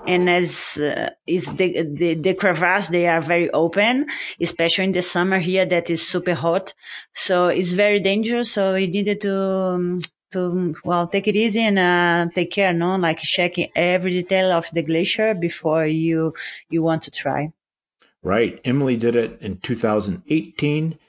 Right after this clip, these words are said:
Speaker 2: Kili in two thousand thirteen. But like you said, you have to have a partner 'cause you want to be roped.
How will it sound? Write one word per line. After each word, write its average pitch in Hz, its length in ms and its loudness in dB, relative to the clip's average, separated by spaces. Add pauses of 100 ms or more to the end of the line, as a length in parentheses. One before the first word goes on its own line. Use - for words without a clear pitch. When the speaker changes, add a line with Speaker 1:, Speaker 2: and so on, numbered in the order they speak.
(400)
Speaker 2:
Kili 117 280 2
in 101 100 0
two 120 160 -2
thousand 101 400 0
thirteen. 101 480 -2
But 104 160 -4
like 135 240 0
you 95 60 0
said, 127 340 0
you 98 100 0
have 113 260 -2
to 117 80 0
have 101 100 0
a - 40 -4
partner 151 460 -4
'cause 90 160 -6
you 95 80 -4
want 110 300 -2
to 98 40 0
be 90 120 -2
roped. 98 560 -2